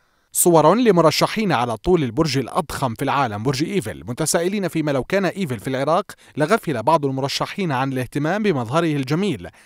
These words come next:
أي أنهم سيهتمون فقط للتنافس القوي فيما بينهم. صورة هنا وهي قد تكون أقرب للحقيقة، إذ أن صورة أحد المرشحين على نخلة مرتفعة وبسخرية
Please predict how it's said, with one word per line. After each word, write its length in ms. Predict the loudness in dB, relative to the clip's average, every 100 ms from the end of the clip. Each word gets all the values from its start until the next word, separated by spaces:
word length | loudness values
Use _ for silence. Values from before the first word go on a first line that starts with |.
| _
أي 140 | -2 0
أنهم 320 | 0 0 0
سيهتمون 580 | 0 -2 -4 -4 -2 -2
فقط 380 | -4 -2 -4 -4
للتنافس 520 | -6 -4 -4 -4 -6
القوي 400 | -2 -2 -2 -4
فيما 240 | -6 -4
بينهم. 460 | -2 -2 -4 -6 -12 _ _ _ _
صورة 340 | -2 2 2 2
هنا 640 | 0 -2 2 2 4 2
وهي 260 | 0 0 -2
قد 180 | -4 -6
تكون 420 | -6 -2 -2 -2 -2 -6
أقرب 400 | -4 -2 0 0
للحقيقة، 840 | -4 -6 -10 -6 -4 -4 -6 -8
إذ 140 | -4
أن 180 | -2 -2
صورة 300 | -2 0 0 -2
أحد 340 | -4 -4 -6
المرشحين 680 | -6 -6 -4 -6 -6 -6 -4
على 240 | -4 -4
نخلة 340 | -4 -4 -8 -8
مرتفعة 580 | -8 -4 -6 -4 -4 -4
وبسخرية 720 | -4 -2 -4 -4 -4 -4